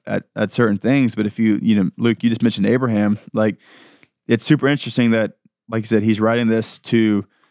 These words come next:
um, he's writing this to the twelve tribes that were scattered. So he's writing this to Jews. And in the first part of James two, you covered this last week, he's speaking to prejudices,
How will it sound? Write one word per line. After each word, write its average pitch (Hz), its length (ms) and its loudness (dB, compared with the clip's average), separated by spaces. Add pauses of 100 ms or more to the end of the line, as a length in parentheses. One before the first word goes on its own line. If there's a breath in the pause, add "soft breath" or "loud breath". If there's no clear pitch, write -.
(280)
um, 98 520 -2 (1500 loud breath)
he's 127 200 2
writing 131 220 2
this 127 140 -4
to 131 60 0
the 113 80 2
twelve 123 300 -2
tribes 117 360 -2
that 107 120 -2
were 82 80 -6
scattered. 107 640 -2
So 123 80 0
he's 113 120 0
writing 120 200 0
this 104 120 -2
to - 140 -12
Jews. 113 540 0 (520)
And 110 480 0 (600)
in 107 320 0 (240)
the 110 80 -2
first 123 300 0
part 120 180 0
of 107 80 -4
James 110 320 -2
two, 113 500 -2 (760 soft breath)
you 107 200 2
covered 110 240 0
this 104 160 0
last 120 260 -2
week, 107 120 -2
he's 107 140 0
speaking - 440 -2
to - 140 -2
prejudices, 107 720 -2